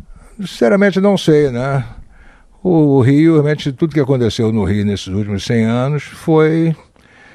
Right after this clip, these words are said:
foi, não, essa história não tinha sido contada, né? Impressionante. Você tem,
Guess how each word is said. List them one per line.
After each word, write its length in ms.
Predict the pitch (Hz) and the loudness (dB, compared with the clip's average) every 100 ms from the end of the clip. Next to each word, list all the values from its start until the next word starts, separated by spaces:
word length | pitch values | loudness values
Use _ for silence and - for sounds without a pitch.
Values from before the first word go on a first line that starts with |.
| _ _ | _ _
foi, 640 | _ _ - 180 170 170 170 | _ _ -6 -4 0 0 0
não, 120 | 170 | 0
essa 220 | 165 175 | 2 0
história 240 | 160 185 | 2 2
não 220 | 190 190 170 | 2 2 2
tinha 160 | 180 | 0
sido 160 | - 175 | 0 -2
contada, 680 | 190 185 165 165 113 87 95 | 0 2 2 2 0 -4 -2
né? 180 | 127 | -2
Impressionante. 520 | 147 170 165 156 143 - - - | -2 -2 0 0 -2 -8 -14 -6
Você 260 | 143 - 165 | -4 -2 -2
tem, 520 | 151 139 131 107 | -2 0 0 0